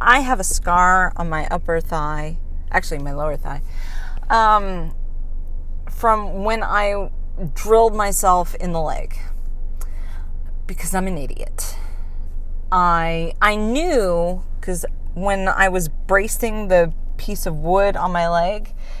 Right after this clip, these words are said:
it slipped once, and that was my,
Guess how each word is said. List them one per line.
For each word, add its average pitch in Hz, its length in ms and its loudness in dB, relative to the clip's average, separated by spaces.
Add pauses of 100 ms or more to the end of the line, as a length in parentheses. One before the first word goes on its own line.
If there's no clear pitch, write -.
(140)
it 175 160 -2
slipped - 460 2
once, 180 640 -2 (100)
and 185 240 0
that 190 160 8
was 185 220 2
my, 175 580 4